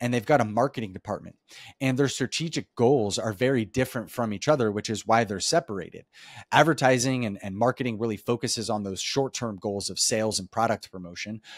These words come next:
whereas P R focuses more on the image. It's a long-term goals of building a valuable brand, uh, image to the public. Right?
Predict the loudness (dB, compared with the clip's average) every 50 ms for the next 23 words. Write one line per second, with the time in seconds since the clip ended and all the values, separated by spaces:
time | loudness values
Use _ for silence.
0 | -20 -10 -2 2 2 2 2 2 -2 -6 -8 -4 0 2 4 4 4 4 2 0
1 | -2 -2 0 0 0 0 0 0 -2 -4 -2 0 0 2 2 2 0 -2 -6 -8
2 | _ -4 -2 -2 -2 -4 -6 -8 -10 -10 _ -12 -10 -8 -8 -4 0 0 0 0
3 | 0 -4 -4 -4 -4 -4 -4 -4 -4 -4 -2 -4 -4 -6 -10 -10 _ -4 -4 -4
4 | -4 -6 -6 -8 -6 -4 -2 0 0 0 -2 -4 -6 -8 -12 -12 -10 -8 -6 -4
5 | -4 -4 -4 -6 -8 -10 _ _ -20 -20 -20 -20 _ _ -10 -10 -10 -10 _ -6
6 | -4 -2 0 -2 -2 -2 -4 -4 -2 -4 -4 -4 -4 -2 -2 -2 -2 -2 -10 -12
7 | _ _ _ _ _ _ _ _ _ -4 -2 -2 -2 -4